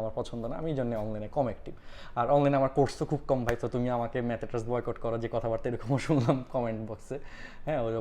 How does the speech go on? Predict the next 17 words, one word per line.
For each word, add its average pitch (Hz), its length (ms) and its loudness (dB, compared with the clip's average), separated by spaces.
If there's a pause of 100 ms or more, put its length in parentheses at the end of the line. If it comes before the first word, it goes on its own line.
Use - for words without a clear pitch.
বলতেছিল। 110 320 -4 (340)
So - 60 -2 (160)
এটা 170 160 6
দিয়ে 160 160 6
আমার 143 160 4
কিছুই 147 240 4
যায় 123 140 4
আসে - 160 -2
না, 175 120 2
এটা 123 140 2
হচ্ছে - 200 -4
রিয়ালিটি। 98 280 -6 (460)
এখন 196 200 2 (140)
এই 156 120 4
জন্যে 180 220 2 (220)
আমি 147 180 4 (520)
কেয়ার 156 220 4